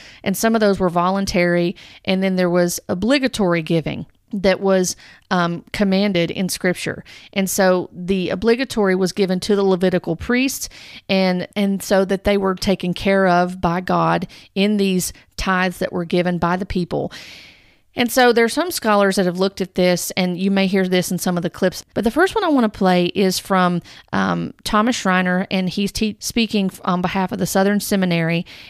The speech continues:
and it was a short clip on YouTube, and it, it was talking about, "Should I tithe today?" Let's see what he had to say about that.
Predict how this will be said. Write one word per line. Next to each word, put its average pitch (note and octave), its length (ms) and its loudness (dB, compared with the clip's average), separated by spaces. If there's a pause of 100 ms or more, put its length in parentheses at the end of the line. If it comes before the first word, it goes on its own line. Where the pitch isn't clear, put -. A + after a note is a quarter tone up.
(120)
and G3+ 140 4
it G3 60 2
was G3+ 160 2
a F#3 100 -2
short C#4+ 280 0
clip A3+ 220 0
on G3+ 140 2
YouTube, F#3 360 2
and F3 100 0
it, - 180 -8
it F3+ 140 -2
was F3+ 80 -4
talking F#3+ 300 -2
about, F3 200 0
"Should G3 160 0
I E3+ 140 2
tithe F3 380 0
today?" E3 260 -2
Let's G#3+ 220 -2
see A#3 180 0
what A3+ 100 2
he G3 80 0
had F#3 160 0
to F#3 80 -4
say E3 220 -2
about E3 260 -4
that. - 220 -8